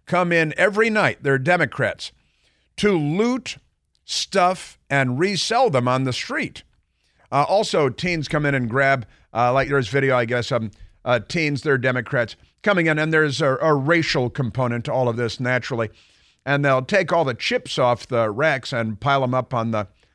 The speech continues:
on the floor and then jump up and down on them just to smash them and destroy them, because they know that, uh, the police are not empowered. You, you can't have the store employees do anything about it, because they see on the news that store employees are told to not do anything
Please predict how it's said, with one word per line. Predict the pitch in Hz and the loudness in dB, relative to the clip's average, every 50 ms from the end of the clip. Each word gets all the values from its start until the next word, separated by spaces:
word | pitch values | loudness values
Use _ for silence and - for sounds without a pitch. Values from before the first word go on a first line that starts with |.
| _ _ | _ _
on | - 123 123 123 117 | -2 -2 0 0 0
the | 113 | -2
floor | - - - 190 185 165 147 | -4 -4 -2 2 2 2 2
and | 131 131 | 2 2
then | 147 156 151 143 131 | 0 0 0 0 -2
jump | 113 - 175 185 180 139 | -2 0 0 0 2 2
up | 165 170 - - | 0 0 0 0
and | 143 135 | -2 0
down | 123 139 147 147 135 | 2 2 2 2 2
on | 127 120 | 0 0
them | 120 120 117 | 0 -2 -2
just | 110 117 131 123 - | -2 -2 -4 -4 -4
to | - 113 | -8 -12
smash | - - 123 120 120 117 113 - | -10 -6 -4 -2 -2 -2 -4 -4
them | - 120 117 | -6 -4 -4
and | 110 107 104 | -4 -4 -4
destroy | 107 - - - 135 135 | -6 -6 -4 -2 -2 0
them, | 127 120 104 - - - - _ _ _ _ - | 0 -2 -4 -8 -14 -20 -20 _ _ _ _ -2
because | 139 151 147 120 - - 147 147 143 143 123 | 0 0 0 0 0 2 2 2 2 2 0
they | 135 143 131 127 | 0 0 2 0
know | 131 160 220 254 226 175 | 0 0 0 0 0 0
that, | 127 139 135 135 - - _ _ _ _ _ _ - | 2 2 2 2 0 -4 _ _ _ _ _ _ -4
uh, | 135 139 139 135 131 131 | -2 0 2 2 2 0
the | 123 131 123 113 | 0 0 -2 -2
police | - - 156 165 160 156 143 - | -2 -4 0 0 0 0 0 -2
are | - 135 127 | -2 -2 0
not | 127 131 131 131 | 2 2 2 2
empowered. | 127 123 113 - 147 139 135 123 | 0 -2 -2 0 2 2 2 2
You, | 127 127 | -2 -4
you | 127 117 135 123 117 | -4 -4 -4 -4 -4
can't | 107 - 139 135 120 - | -6 -6 -6 -6 -6 -6
have | 123 120 127 117 113 107 101 - _ _ _ _ _ _ - | -4 -4 -2 -2 -4 -6 -10 -16 _ _ _ _ _ _ -8
the | 117 117 117 110 | -4 -2 0 0
store | 104 - - 170 170 165 151 139 127 117 101 - _ _ _ _ _ _ _ _ _ - | -2 -4 -2 0 2 4 4 2 0 -2 -6 -14 _ _ _ _ _ _ _ _ _ -8
employees | - 127 123 117 - - 165 196 214 190 165 139 123 113 | -4 -4 -4 -4 -4 -2 0 2 4 4 4 2 0 -2
do | 101 139 131 | -2 0 0
anything | 120 113 113 107 110 107 | 0 0 -2 -2 -4 -4
about | 104 98 104 104 104 | -4 -2 -2 -2 -2
it, | 113 - - | -2 -6 -8
because | 123 123 110 120 113 104 | -8 -6 -4 -4 -4 -2
they | 117 123 117 | -2 -2 -2
see | 104 - - 147 | -4 -4 -2 -2
on | 127 113 113 | -2 -2 -2
the | 110 110 | -4 -2
news | 123 123 123 123 - | -2 -2 -2 -2 -4
that | 123 107 87 | -6 -10 -10
store | - - 139 127 120 | -6 -4 -2 0 0
employees | 117 110 - - 127 120 117 117 113 101 | 0 -2 -4 -2 0 0 0 0 -2 -4
are | 113 104 | -6 -6
told | - - 127 117 113 | -4 -2 -2 -2 -2
to | 98 110 | -4 -4
not | 117 113 104 - - | -4 -4 -4 -4 -6
do | 101 120 123 | -6 -4 -4
anything | 117 113 113 104 110 107 | -2 -2 -2 -4 -4 -4